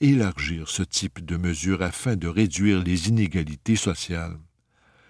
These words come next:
Le soutien aux revenus ne peut se faire sans continuer de travailler sur des mesures qui vont transformer l'environnement physique et social pour l'ensemble de la société. Il y a des politiques macro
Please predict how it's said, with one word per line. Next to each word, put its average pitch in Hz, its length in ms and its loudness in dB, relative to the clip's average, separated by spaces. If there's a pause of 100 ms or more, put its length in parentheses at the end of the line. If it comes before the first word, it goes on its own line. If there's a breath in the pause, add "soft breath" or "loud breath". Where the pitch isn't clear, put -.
(140 soft breath)
Le 107 160 8
soutien 139 520 2
aux 90 80 2
revenus 98 500 2
ne 113 160 4
peut 117 340 0
se 98 200 0
faire 104 480 0
sans 139 300 0
continuer 110 580 2
de 82 200 -2
travailler 95 520 0
sur 87 240 -2
des 85 160 2
mesures 98 560 2 (360 soft breath)
qui 113 140 2
vont 107 220 2
transformer 95 800 0
l'environnement 87 720 0
physique 104 480 0
et 76 60 0
social 104 520 0
pour 98 220 0
l'ensemble 110 720 0
de 85 120 -2
la 78 180 -2
société. 85 680 -8 (1000 soft breath)
Il 113 160 8
y 131 80 8
a 139 80 6
des 104 160 4
politiques 110 640 2
macro 98 600 -2